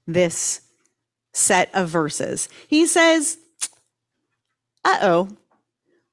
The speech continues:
did we make a mistake in believing Kalev and Yehoshua?" Who are Caleb and Joshua? Who are Kalev and Yoshua in this narrative?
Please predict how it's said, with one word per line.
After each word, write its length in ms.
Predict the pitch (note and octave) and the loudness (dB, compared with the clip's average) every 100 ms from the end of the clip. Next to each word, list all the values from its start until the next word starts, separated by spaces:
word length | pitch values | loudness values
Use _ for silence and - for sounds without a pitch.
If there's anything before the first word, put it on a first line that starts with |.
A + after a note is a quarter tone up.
| _ _ _ | _ _ _
did 120 | G4+ | 0
we 180 | B4+ D#5+ D#5+ | 0 -2 2
make 200 | C5+ A4+ | 2 4
a 40 | |
mistake 760 | B3 - - E3+ A3 C4 - - | 2 0 0 0 0 -4 -14 -2
in 240 | A#3+ A3 | 0 2
believing 840 | G#3 F#3+ F3+ F3+ F3 F3+ A3 B3+ C4 _ _ _ _ _ _ _ _ _ _ | 0 -2 -2 -2 0 0 0 -2 -2 _ _ _ _ _ _ _ _ _ _
Kalev 600 | - A3+ F#3 E3+ F#3 G#3 - | -2 0 2 2 2 0 -2
and 100 | F#3+ | 0
Yehoshua?" 760 | F3+ F3 D#3+ - E3 G#3 D#4+ - _ _ | 2 0 -2 0 2 2 0 -6 _ _
Who 140 | - G#4 | 2 2
are 520 | E4+ D#4 D4 D4 C4+ - | 4 4 4 4 0 -2
Caleb 440 | C4 B3+ A#3 A3+ G3 | -2 2 2 2 0
and 140 | G3 | -2
Joshua? 420 | F3+ E3 D#3+ C#3+ D#3 | 0 0 0 -6 -2
Who 140 | D4+ | 2
are 120 | E4 | 2
Kalev 360 | - A#3 G3 E3+ | 2 2 2 2
and 100 | E3+ | 0
Yoshua 480 | D#3 D#3 E3 E3+ F#3 | 0 0 0 2 2
in 140 | F3+ | 2
this 200 | E3+ - | 0 0
narrative? 580 | E3 C#3+ D3 C3+ - | 0 0 -2 -4 -10